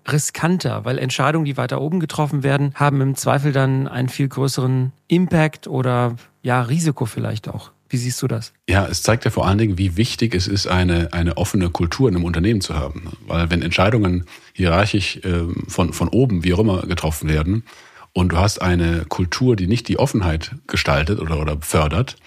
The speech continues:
Speaker 2: ja, dann werden die Entscheidungsvorlagen, die ja sicherlich überall gemacht werden bei wichtigen Themen,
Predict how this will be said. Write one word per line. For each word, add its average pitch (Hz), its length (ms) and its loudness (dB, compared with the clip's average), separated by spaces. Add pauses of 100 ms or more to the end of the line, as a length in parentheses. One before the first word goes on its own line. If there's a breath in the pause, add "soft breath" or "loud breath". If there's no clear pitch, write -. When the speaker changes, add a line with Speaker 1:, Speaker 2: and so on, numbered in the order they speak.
(480 soft breath)
Speaker 2:
ja, 95 180 2
dann 87 200 0
werden 104 240 0
die 98 160 -2
Entscheidungsvorlagen, 92 1000 0
die 90 100 0
ja 82 320 2
sicherlich 117 480 0
überall 110 300 2
gemacht 101 320 0
werden 80 220 0
bei 78 140 -2
wichtigen 78 360 -4
Themen, 80 380 -2